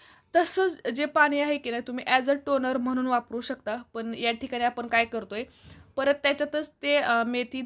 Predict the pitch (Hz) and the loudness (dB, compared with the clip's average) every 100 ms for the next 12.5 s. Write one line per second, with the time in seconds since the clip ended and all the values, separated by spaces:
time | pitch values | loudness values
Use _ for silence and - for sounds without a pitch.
0 | 262 285 294 294 285 302 320 302 294 262 | 0 2 4 4 2 0 -6 -6 -2 -2
1 | 254 254 - 233 233 240 220 214 214 220 | -2 -2 0 0 -2 -6 -2 -2 -2 -6
2 | - - 269 277 285 285 - 277 262 269 | -12 -2 2 2 0 -6 -2 0 0 0
3 | 262 277 - 254 247 262 190 220 208 202 | -2 -4 -6 -6 -4 -4 -4 -6 -4 -2
4 | 214 - - - 302 294 - 311 320 294 | -2 -4 -20 -8 -4 -4 -2 2 2 2
5 | 254 277 285 277 262 285 294 262 254 262 | 0 0 2 2 0 -2 -4 -4 -4 -4
6 | 262 226 226 208 190 196 220 214 _ _ | -4 -4 -6 -6 -8 -6 -4 -6 _ _
7 | _ _ 247 240 285 285 262 262 - 269 | _ _ -2 0 0 0 0 0 -2 -2
8 | 247 247 254 254 220 226 226 247 262 247 | 2 4 4 2 0 4 4 2 -6 -6
9 | 202 202 - - - 277 277 247 247 247 | -8 -6 -4 -2 -2 -4 -4 -2 2 2
10 | 254 226 220 240 285 - - - 208 208 | 0 -4 -4 -4 -6 -18 -20 -12 -6 -4
11 | 208 262 269 247 269 254 254 262 233 254 | 0 2 2 0 -2 -6 -4 -4 -2 -2
12 | 240 240 247 240 233 | -2 -2 -2 -2 -4